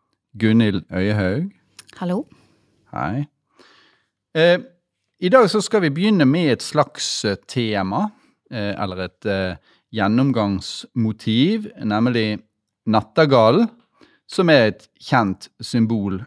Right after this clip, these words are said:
Speaker 1: eh, i poesien, symbol eller motiv, eh, som går, eh, ganske langt tilbake, men vi holder oss da, eh, fra romantikken og, eh, fremover.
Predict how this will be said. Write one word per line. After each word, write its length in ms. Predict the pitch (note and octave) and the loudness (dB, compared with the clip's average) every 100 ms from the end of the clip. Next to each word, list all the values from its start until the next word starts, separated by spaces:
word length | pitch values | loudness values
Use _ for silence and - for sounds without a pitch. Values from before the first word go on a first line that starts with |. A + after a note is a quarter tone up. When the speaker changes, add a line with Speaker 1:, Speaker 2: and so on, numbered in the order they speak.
| - | -6
Speaker 1:
eh, 240 | G#2 G2 G2 | -4 -2 -2
i 160 | B2 A2 | -4 -4
poesien, 680 | A2 G2+ - A2 A#2 - | -6 -8 -4 -4 -2 -4
symbol 440 | F#2+ G#2 F2+ F2+ E2 | -6 -8 -6 -6 -6
eller 140 | E2 | -6
motiv, 480 | F2+ G2 B2+ C#3+ G3 - _ _ _ _ _ _ _ _ | -8 -4 0 0 -2 -8 _ _ _ _ _ _ _ _
eh, 460 | B2+ B2+ B2+ C3 B2+ | 0 4 4 2 0
som 220 | B2 C3+ | -2 -4
går, 360 | A#2 A#2+ G2+ F#2 | 0 0 0 -2
eh, 260 | F2+ F2 D#2+ _ | -4 -6 -10 _
ganske 380 | A2+ A2+ A2 - | -6 -6 -6 -2
langt 280 | B2+ C3 B2+ | 2 2 0
tilbake, 520 | B2+ C3 D#3+ - A#3 | 2 4 4 2 0
men 160 | G3+ C3 | 2 0
vi 200 | A#2 G#2+ | -2 -4
holder 300 | G#2+ A2 G#2 | -2 -2 -2
oss 220 | F#2 F2 | -4 -6
da, 340 | - G#2 F#2 F2 _ _ _ _ _ _ _ _ - | -4 -2 -2 -6 _ _ _ _ _ _ _ _ -8
eh, 180 | G#2 F#2+ | -4 -4
fra 320 | - C3+ B2 | 0 2 4
romantikken 920 | G2+ G2+ G2+ - E3 _ - D3 A#3 - | 2 -4 -6 -6 -8 _ 0 0 0 -2
og, 320 | B2 A2 G2 G#2+ - | -2 -2 -2 -10 -10
eh, 100 | G2+ | -10
fremover. 640 | - A#2 A2+ A2 C3 G#3 | -6 -2 -2 -2 -2 -4